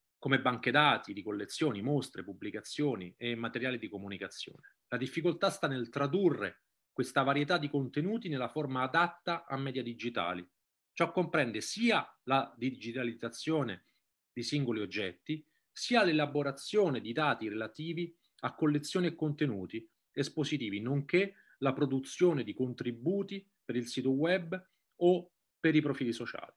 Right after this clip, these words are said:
Con l'aiuto di internet i contenuti digitali possono essere resi accessibili e utilizzabili a livello globale. Grazie all'open access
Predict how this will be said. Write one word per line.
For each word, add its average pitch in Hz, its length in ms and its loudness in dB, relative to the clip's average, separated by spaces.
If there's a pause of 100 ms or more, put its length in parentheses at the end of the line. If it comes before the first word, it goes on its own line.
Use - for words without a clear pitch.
(520)
Con 131 140 2
l'aiuto 147 300 6
di 143 160 2
internet 143 480 0
i 131 60 -4
contenuti 143 440 0
digitali 147 500 2
possono 131 300 -6
essere 127 280 -4
resi 135 180 -2
accessibili 190 880 -4 (320)
e 160 100 4
utilizzabili 156 720 4
a 165 40 6
livello 131 340 2
globale. 101 540 -2
Grazie 160 400 2
all'open 120 260 0
access 151 580 -4